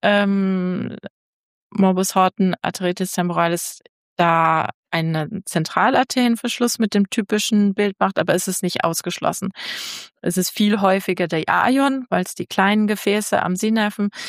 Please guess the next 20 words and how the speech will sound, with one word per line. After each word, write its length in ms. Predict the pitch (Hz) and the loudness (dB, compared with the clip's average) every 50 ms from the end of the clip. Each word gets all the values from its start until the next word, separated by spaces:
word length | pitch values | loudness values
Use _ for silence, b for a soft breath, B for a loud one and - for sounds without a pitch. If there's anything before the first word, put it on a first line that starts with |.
| B B B B - - | B B B B -6 -2
ähm, 380 | - 185 185 185 180 180 180 175 | 0 2 2 2 2 0 0 0
leichter 520 | 185 175 170 170 185 233 - - - 226 220 | 0 0 2 2 2 0 -2 0 -2 0 0
betrifft, 560 | 202 220 - - - 240 233 - - - - _ - | 0 -2 -4 -2 0 0 0 0 -4 -12 -14 _ -2
die, 160 | 202 202 - - - | 0 0 0 0 0
und 180 | - 190 185 - | -2 -2 0 0
die 60 | 170 | 0
Entzündung 1080 | - 170 180 - - 208 196 196 190 196 185 185 175 175 175 170 175 - - 185 190 - | 0 0 -2 -2 0 0 2 2 2 2 2 0 0 0 -2 -2 -4 -4 -4 -6 -2 0
mehr 260 | 196 190 196 196 202 | 2 4 4 4 2
Schaden 520 | - - 226 202 202 202 208 196 208 185 | 2 2 2 2 4 4 2 2 2 0
an 100 | 170 - | 2 2
den 140 | 196 196 185 | 2 2 0
kleinen 320 | - - 190 196 202 196 190 | 0 0 2 2 2 2 0
Gefäßen 420 | 196 - - 190 196 - - 185 | 0 0 0 -2 -2 0 -2 -2
machen 220 | 180 185 190 185 | -2 0 -2 -2
kann 200 | - - 185 180 | -2 -2 -2 0
als 200 | 180 - - - | 0 -2 -2 -2
an 80 | - 180 | -2 -2
der 140 | 175 170 175 | -2 -4 -4
Zentralarterie. 800 | - 175 165 - - 202 220 226 220 - - 202 190 190 185 190 B B B B B B B B B B B B _ | -6 -8 -8 -2 0 2 2 2 0 0 0 0 0 0 0 -4 B B B B B B B B B B B B _
Aber, 440 | - 160 165 165 - 165 160 160 - | -2 0 0 2 2 0 0 0 -2